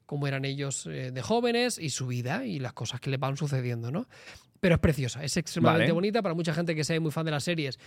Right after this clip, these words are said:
Speaker 1: diréis, "Bueno, Carlos, This Is Us lleva siete años, ¿qué están haciendo?". Pues sí, tienes razón, llegó muy tarde, pero
Speaker 2: Nunca es tarde, Carlos.
Speaker 1: Nunca es tarde si la dicha
Speaker 2: No,
Speaker 1: es
Speaker 2: no,
Speaker 1: buena.
Speaker 2: de ver-, no, de verdad, para ver una serie, una película, anda que no he visto yo películas que tienen quince años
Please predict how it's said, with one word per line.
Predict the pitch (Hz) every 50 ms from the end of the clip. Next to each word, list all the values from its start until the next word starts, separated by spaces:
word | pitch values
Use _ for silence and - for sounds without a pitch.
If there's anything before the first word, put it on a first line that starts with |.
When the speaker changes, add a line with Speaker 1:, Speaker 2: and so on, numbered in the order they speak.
| - - _ -
Speaker 1:
diréis, | 151 139 135 131 120 127
"Bueno, | 131 131 131 131
Carlos, | - 135 131 139 131 120 - - _ _ - 156
This | 143 147 139 -
Is | 160 139 - 143
Us | 147 151 156 156 -
lleva | 165 151 151 151 151 156 165 165 180 175 - _ _ _ _
siete | - - - 156 147 139 151 147
años, | 151 165 156 127 117 -
¿qué | - 135
están | 120 160 139
haciendo?". | 131 120 160 160 147 127 117
Pues | 123 113 -
sí, | 151 143 147
tienes | 147 139 131 135 135
razón, | 143 131 135 139 143
llegó | 143 156 151 160 180
muy | 175 170 175 180 180
tarde, | 165 202 196 190 220 233 254 320 - - - - _ _ _ _ _ _
pero | - 160 151 151 147 147 147 147 143 139 139 135
Speaker 2:
Nunca | 139 160 202
es | -
tarde, | 127 123 143 143
Carlos. | - 107 127 151 139 101
Speaker 1:
Nunca | 180 190 208 208
es | 180
tarde | - 208 208 220 170
si | 196
la | 170 147
dicha | 165 156 -
Speaker 2:
No, | 160 185
Speaker 1:
es |
Speaker 2:
no, | 185
Speaker 1:
buena. | 165 - -
Speaker 2:
de | - 110
ver-, | -
no, | - 127 175 233 220 -
de | 92 110 110
verdad, | 101 101 113 147
para | - 151
ver | 120 -
una | 139 139
serie, | 113 139 139 143
una | 143 127
película, | 123 127 139 170 208 233 202
anda | 147 131 127
que | 135
no | 147
he | 165
visto | 180 160 - 190
yo | 185 185 185 175
películas | - - 175 175 180 170 196 202 196 190 -
que | - 175
tienen | 165 180 165 151 135 123 - - - - _ _ _ _
quince | - - 170 170 147 175 165
años | 175 196 214 233 254 220 -